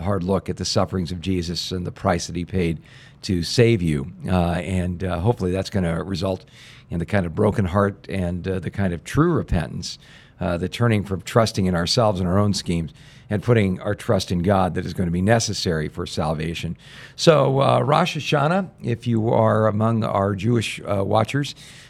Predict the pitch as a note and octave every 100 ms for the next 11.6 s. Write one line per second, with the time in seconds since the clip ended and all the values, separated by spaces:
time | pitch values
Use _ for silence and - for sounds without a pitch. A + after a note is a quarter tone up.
0 | - G#2+ G2 G2+ G#2+ G#2+ B2 C3+ C3 -
1 | - G#2 F#2+ G2 F#2+ A2+ - G2 F2+ E2
2 | G#2+ A#2+ C#3+ B2+ A#2+ - - - G#2+ G2
3 | G2+ F#2+ F#2 A#2+ A#2+ A2 G#2 A#2+ D#3+ -
4 | - - G2 G2 F#2+ G#2 G2+ G#2 G2 G#2
5 | G#2 G2 F#2+ F#2+ F#2+ F#2+ F#2+ F#2 G2+ G#2
6 | G2 A2 - A#2 B2+ C#3 C3 - - -
7 | - A#2 A#2+ B2 A#2+ A#2+ A#2+ - B2 B2+
8 | A#2+ - - - - G2 F#2+ F#2+ F#2 F#2+
9 | F2 A#2+ A#2 G#2+ - - F#2 F2 E2+ -
10 | G#2 G2+ A2 G#2 G#2 A2+ A2 G#2+ A2 G#2+
11 | - - G2+ A2 A#2 A2+